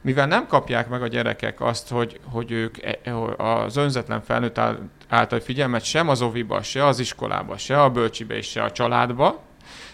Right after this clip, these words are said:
ezért azt könyvelik el magukról, hogy ők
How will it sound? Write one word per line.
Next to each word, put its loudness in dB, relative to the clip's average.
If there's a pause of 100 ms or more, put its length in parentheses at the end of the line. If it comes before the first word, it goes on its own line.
ezért 4
azt 4
könyvelik 2
el 4
magukról, 2
hogy 0
ők 2